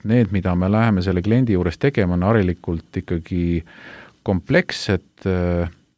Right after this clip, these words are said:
äriülesanded. Noh, see tekitab seda väljakutset. Ja loodetavasti, kui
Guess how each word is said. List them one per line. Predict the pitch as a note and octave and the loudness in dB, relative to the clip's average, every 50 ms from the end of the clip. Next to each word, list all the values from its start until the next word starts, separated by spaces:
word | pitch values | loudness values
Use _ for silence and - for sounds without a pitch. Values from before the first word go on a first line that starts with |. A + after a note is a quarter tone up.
| _ _ _ - | _ _ _ -4
äriülesanded. | G#2 A2 A2+ C3+ F3 G3 D3 A2 - - G#2 F#2+ F2+ F#2 E2+ - - - - _ _ _ _ _ - | 0 2 2 4 4 4 2 2 2 0 0 2 2 0 -2 -4 -8 -20 -20 _ _ _ _ _ -14
Noh, | G#2 F2+ - | -14 -12 -6
see | - - C#3 C3+ A2+ F#2 E2+ D#2+ - _ - | 2 4 4 6 6 4 2 0 -2 _ -2
tekitab | A2 F#2+ - - - - F2+ - | -2 -2 -2 -2 -4 -4 -6 -4
seda | - - F#2 E2+ - F#2 F2 F2 E2+ | -2 -4 -2 -2 0 0 2 2 4
väljakutset. | F#2+ A2 G#2+ F#2 E2 - D#2 D2 - - - - - - _ _ _ _ - - - - - - - - - - - _ - | 4 4 4 4 2 -2 -4 -8 -8 -12 -16 -16 -18 -20 _ _ _ _ -20 -20 -20 -20 -20 -20 -20 -20 -20 -20 -16 _ -2
Ja | G2 G#2+ | 2 4
loodetavasti, | D#3 G3 G#3+ F#3 C#3 - - - A#2+ A#2 A#2 A2+ - - - A2+ G#2+ - | 6 6 8 6 4 4 4 4 6 6 6 4 2 0 -2 -2 -2 2
kui | - B2 A#2 | 2 4 4